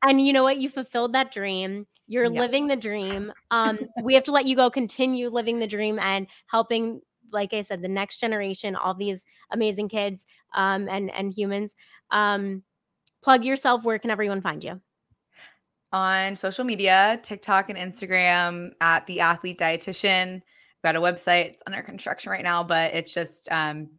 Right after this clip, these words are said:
Speaker 2: w w w dot the athlete dietitian dot com. Um, have that course coming out hopefully this month. So if you're interested in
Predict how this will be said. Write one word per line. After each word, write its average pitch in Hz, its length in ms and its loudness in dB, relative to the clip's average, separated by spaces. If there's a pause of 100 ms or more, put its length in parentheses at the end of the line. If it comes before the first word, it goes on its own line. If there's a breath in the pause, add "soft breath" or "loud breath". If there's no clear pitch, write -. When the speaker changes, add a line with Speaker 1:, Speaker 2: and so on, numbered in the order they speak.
Speaker 2:
w 165 280 -2
w 156 240 -4
w 151 200 -4
dot 147 200 -4
the 156 80 -4
athlete 151 360 -6
dietitian 156 460 -8
dot 156 200 -4
com. 156 420 -4 (480)
Um, 147 640 -4
have 165 240 0
that 156 240 0
course 214 320 0
coming 202 320 -2
out 190 220 6
hopefully 196 340 -2
this 190 240 -6
month. 180 360 4
So 165 320 2
if 160 100 -8
you're 165 180 -4
interested 175 720 -2
in 160 340 -10